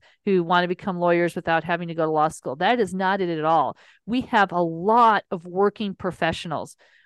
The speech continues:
whether they're policemen, firemen, social workers. It, it doesn't matter what the profession is, medical doctors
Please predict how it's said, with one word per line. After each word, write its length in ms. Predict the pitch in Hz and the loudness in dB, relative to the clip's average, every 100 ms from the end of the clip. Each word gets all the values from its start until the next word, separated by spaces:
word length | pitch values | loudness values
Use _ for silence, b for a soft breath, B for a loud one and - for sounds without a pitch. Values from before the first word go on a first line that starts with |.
| - | -2
whether 320 | 190 185 185 | 2 2 2
they're 160 | 175 165 | 0 -2
policemen, 760 | - 196 233 233 - 185 151 | -4 -4 -4 -6 -10 -10 -8
firemen, 760 | - - 214 214 196 170 151 147 | -10 2 4 4 2 -2 -6 -8
social 600 | - - 220 220 196 165 | -6 2 2 2 -4 -2
workers. 580 | 165 156 170 127 156 - b b | -4 -4 -6 -8 -8 -16 b b
It, 160 | 196 185 | -6 0
it 140 | 208 202 | 0 4
doesn't 300 | 220 233 196 | 2 0 0
matter 260 | 214 214 | 0 2
what 280 | 185 208 214 | 2 0 0
the 80 | 233 | -6
profession 520 | 202 175 190 180 196 | -8 -6 -4 -4 -4
is, 220 | 190 151 | -4 -4
medical 480 | 165 190 226 233 196 | -2 0 2 0 -2
doctors 600 | 165 143 143 - 110 | 0 0 -2 -6 -12